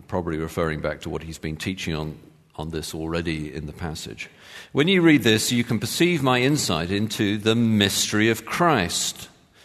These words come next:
It's one thing we're gonna think about, uh, together. We've been singing about it. "You can perceive my insight into the mystery of Christ, which was not made known to the sons of men in other generations, as it's now been revealed to his holy apostles and prophets by the Spirit.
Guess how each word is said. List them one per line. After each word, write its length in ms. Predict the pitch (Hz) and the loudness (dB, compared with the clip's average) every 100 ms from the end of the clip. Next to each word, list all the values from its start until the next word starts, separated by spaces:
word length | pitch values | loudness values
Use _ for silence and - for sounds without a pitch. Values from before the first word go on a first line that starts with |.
| - - _ _ | -20 -20 _ _
It's 100 | - | -6
one 180 | 90 | -4
thing 180 | 85 85 | -4 -4
we're 100 | 80 | -4
gonna 180 | 82 82 | -4 -6
think 220 | 90 87 | -4 -6
about, 320 | 82 82 80 - _ _ _ | -4 -6 -8 -14 _ _ _
uh, 180 | 95 95 - | -16 -16 -12
together. 380 | 87 82 78 78 | -6 -4 -4 -4
We've 160 | 87 | -6
been 120 | 82 | -8
singing 360 | 80 98 95 80 | -6 -4 -2 -2
about 240 | 67 71 | -6 -8
it. 120 | 82 113 - - - - - - _ - | -10 -12 -20 -20 -20 -20 -20 -20 _ -4
"You 280 | 123 123 | 0 0
can 220 | - 123 110 | -2 -2 -2
perceive 360 | - 180 160 | 2 4 4
my 160 | 143 131 | 4 4
insight 340 | 131 123 110 | 4 2 2
into 220 | 107 101 | 2 -2
the 80 | 123 | 0
mystery 320 | 180 190 127 | 0 2 0
of 160 | 98 - | 0 -2
Christ, 480 | - 80 90 107 - | 0 0 0 -4 -6
which 180 | 120 127 | -6 -4
was 140 | 110 | 0
not 180 | 170 160 | 2 4
made 220 | 151 147 | 2 4
known 260 | 135 135 117 | 4 4 2
to 100 | 120 | -2
the 60 | |
sons 320 | 113 139 131 | 0 2 2
of 80 | 127 | 2
men 200 | 107 98 | 2 2
in 80 | 101 | 0
other 200 | 110 117 | 2 0
generations, 720 | 95 87 78 76 - 98 113 | 0 0 -2 -2 -4 -6 -6
as 160 | 87 69 | -10 -12
it's 220 | - - | -16 -6
now 180 | 92 90 | -2 -2
been 180 | 92 92 | -2 -4
revealed 340 | 85 85 85 | -2 -4 -4
to 120 | 80 | -8
his 160 | 85 80 | -10 0
holy 220 | 139 170 | 4 4
apostles 420 | 151 139 151 127 | 4 0 0 -2
and 100 | 123 | -2
prophets 340 | 110 104 104 - | -2 -2 -4 -8
by 140 | 80 | -6
the 100 | 104 | -6
Spirit. 360 | - 69 60 | -6 -8 -8